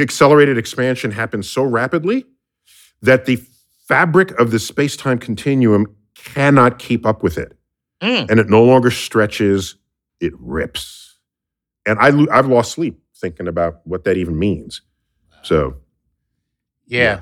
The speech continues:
Speaker 1: So, no, we don't have answers to the two of those. But the first one, yes, the Big Bang had enough energy to expand for the fourteen billion years that are going on now,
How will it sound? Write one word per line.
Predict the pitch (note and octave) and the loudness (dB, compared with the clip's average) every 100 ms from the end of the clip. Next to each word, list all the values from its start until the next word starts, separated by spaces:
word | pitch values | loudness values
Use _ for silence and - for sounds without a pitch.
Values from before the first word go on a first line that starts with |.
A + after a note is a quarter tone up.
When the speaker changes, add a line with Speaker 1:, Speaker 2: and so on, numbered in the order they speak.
| - | -12
Speaker 1:
So, | - G3+ | 2 4
no, | D#3+ - | 6 4
we | A3 | 6
don't | B3 | 4
have | A3+ G#3 | 4 2
answers | G#3+ - B2 | 0 -2 -6
to | - | -4
the | A2+ | -8
two | G#2 D3 | -6 -4
of | |
those. | G2+ E2+ | -4 -2
But | C#3 | -2
the | C#3 B2 _ | -2 -8 _
first | G#3 B3+ | -2 0
one, | C#3+ C#3 | 0 2
yes, | F#3 F#2+ - - _ _ _ | 2 0 -6 -16 _ _ _
the | A#2 | -6
Big | G#2 E3+ E3 | 2 2 4
Bang | D3+ | 2
had | C3 C3 C3 | 2 2 2
enough | A#2+ F#3 | 4 4
energy | F3 D3 B2+ G#2+ A2 A#2 _ _ _ | 2 2 0 -2 -6 -8 _ _ _
to | - | -2
expand | B2 - B2+ B2+ B2 | -2 -2 0 2 2
for | B2+ | 0
the | G#2+ | -2
fourteen | - C#3+ - D#3 C3 | -2 -6 -2 -2 0
billion | A#2 B2+ C3 C3 | 2 4 4 2
years | G#2 F2+ F#2+ | 2 0 0
that | G2 | 0
are | |
going | F#2 G#2 A#2 | 2 2 4
on | A#2 A2 | 2 2
now, | F#2+ F#2 | 0 -4